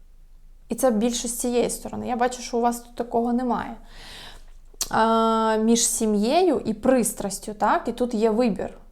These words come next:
Сім'ю обрати, або страсть, да, секс, інтим і все інше. Або людина тут обирає бути, е, іти в сім'ю,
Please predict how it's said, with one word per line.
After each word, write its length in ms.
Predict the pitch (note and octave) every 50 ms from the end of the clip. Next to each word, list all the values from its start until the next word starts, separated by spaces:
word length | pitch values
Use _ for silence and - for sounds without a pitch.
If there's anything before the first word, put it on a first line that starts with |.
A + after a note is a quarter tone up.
| - - - - - - -
Сім'ю 400 | - - - A3+ G#3+ G#3+ C4+ F4+
обрати, 560 | A#4 A#4 D#4+ C4 A3+ A3 F#3+ - - - - G#3+ G#3+ - - - -
або 460 | A#3 G#3+ G#3 B3+ C#4+ D4 D4 B3+ -
страсть, 560 | - - - - B3+ A3+ G#3 - - - -
да, 260 | A3 G#3 G#3 G3 -
секс, 460 | - - - A#3+ B3+ C#4 C#4 - -
інтим 320 | A3 A3 G#3+ - C4 C4+ A#3+
і 40 | A#3
все 200 | - - - A#3
інше. 400 | - G#3+ G3+ G#3 G#3 - - - - - - - - - - - -
Або 280 | - G#3+ G3+ B3+ D#4+
людина 480 | D#4+ D4 C#4 A#3 G#3+ C#4+ D#4 D4 C4+ A#3+
тут 180 | A#3+ C4 C4+ -
обирає 640 | - C4+ C4 A3+ B3+ B3+ C4+ C4 B3+ A3 G#3 A#3 - -
бути, 800 | G3+ G3+ G3+ A3+ C#4 D4+ C#4+ D4 - - C4+ B3 A3 G3 - - - - - - - - - - -
е, 180 | A#3 A3+ G#3+ G#3+ -
іти 380 | A3+ A#3 - - C#4 C4 A#3+
в 120 | - - -
сім'ю, 480 | - - B3+ A#3+ B3+ C4 F4 A4 A#4+